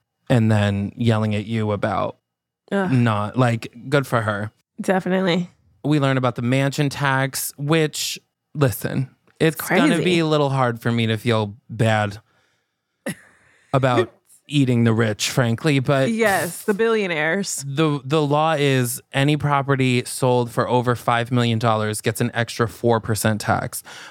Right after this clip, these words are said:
Speaker 1: Over ten million is five point five percent tax. So
Speaker 2: Oh my goodness.
Speaker 1: how much money is that? Ten?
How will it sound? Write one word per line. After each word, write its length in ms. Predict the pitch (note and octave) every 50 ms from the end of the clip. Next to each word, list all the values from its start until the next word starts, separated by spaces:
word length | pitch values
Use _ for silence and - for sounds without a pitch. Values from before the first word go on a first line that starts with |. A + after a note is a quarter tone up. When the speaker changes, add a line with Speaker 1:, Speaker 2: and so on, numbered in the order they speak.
| - -
Speaker 1:
Over 280 | - C3+ A#2+ B2 A#2+ A#2
ten 340 | - - C#3+ D3+ D#3 D3+
million 400 | D3 C#3+ B2+ A#2 A2+ A#2 A2+ A2+ - -
is 380 | A#2+ A#2 A2+ G#2+ G#2+ G#2 G#2 A2+ _ _ _ _ _ _ _ _
five 500 | _ - - - C#3+ B2 A#2 A2+ A2+ A#2
point 320 | - - C3 A2+ G#2+ -
five 480 | - - - - A#2+ A#2 A2+ A2 G#2+ -
percent 480 | - A#2 G#2+ - - A2 F#2 - - -
tax. 420 | - B2 G#2+ F2 E2 E2+ - -
So 400 | - - C#3+ C3 B2+ B2 A#2+ A#2 -
Speaker 2:
Oh 20 |
my 360 | G3+ - G2 G2 - G3 G3 -
goodness. 260 | - - C#3+ - -
Speaker 1:
how 100 | C#3 C#3+
much 220 | D3 F3 E3+ -
money 160 | C#3+ C3+ A2+ G#2+
is 100 | G#2 -
that? 180 | C#2 C#2 -
Ten? 760 | - - B2+ B2 B2 B2 B2 B2 B2 B2+ C3 C3+ C3 C3 C3